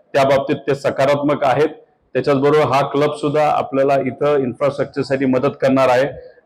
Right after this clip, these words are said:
त्यामुळे टप्प्याटप्प्याने येत्या काळामध्ये बीसीसीआयच्या रणजी मॅचेस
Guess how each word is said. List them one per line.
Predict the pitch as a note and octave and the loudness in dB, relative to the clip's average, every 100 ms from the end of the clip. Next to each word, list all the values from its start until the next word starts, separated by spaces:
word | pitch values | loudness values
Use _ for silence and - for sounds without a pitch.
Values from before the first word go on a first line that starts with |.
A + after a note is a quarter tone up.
| - | -4
त्यामुळे | C3 D3 D3+ | 0 0 0
टप्प्याटप्प्याने | D3 - C3+ - D3 D3 - D3 D#3 | -2 -4 -4 0 0 0 0 0 2
येत्या | D3+ C3+ - D3 | 2 0 0 -2
काळामध्ये | C#3 C#3 C#3 A#2+ F#2+ - _ _ _ _ - | 2 2 2 0 -4 -8 _ _ _ _ -10
बीसीसीआयच्या | A2+ B2 D#3 C#3+ D#3 D#3 D#3+ | -6 -4 -2 2 2 4 2
रणजी | C#3+ D3 | 2 0
मॅचेस | D#3 D3+ D3 D3 | 0 0 -2 -4